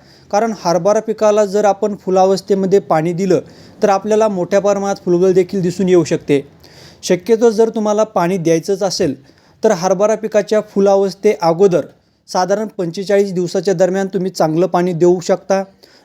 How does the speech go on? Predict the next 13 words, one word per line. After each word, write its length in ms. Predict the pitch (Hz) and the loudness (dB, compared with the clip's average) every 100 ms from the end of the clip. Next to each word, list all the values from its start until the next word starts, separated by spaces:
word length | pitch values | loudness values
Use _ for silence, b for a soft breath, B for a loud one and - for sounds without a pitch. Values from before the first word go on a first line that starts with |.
| b | b
आणि 160 | 202 233 | -2 0
त्यानंतर 460 | 233 208 220 220 165 - _ _ _ | 0 0 0 0 -2 -2 _ _ _
पन्नास 400 | 190 196 214 214 | -10 -6 -6 -4
साठ 260 | - 196 196 | -2 -2 -2
टक्के 300 | 190 - 214 | -6 -2 -4
घाटे 320 | 175 151 196 180 | -2 -2 0 2
लागल्यानंतर 580 | 160 180 185 185 202 | 2 0 -2 -2 0
देखील 340 | 190 180 202 131 b b _ | 2 2 -2 -4 b b _
तुम्ही 160 | 208 214 214 | -2 0 0
तिसरं 280 | 175 214 208 | 0 2 2
पाणी 260 | 196 185 | 0 -2
देऊ 200 | 180 165 | 0 0
शकता. 380 | 151 139 - | 0 -4 -2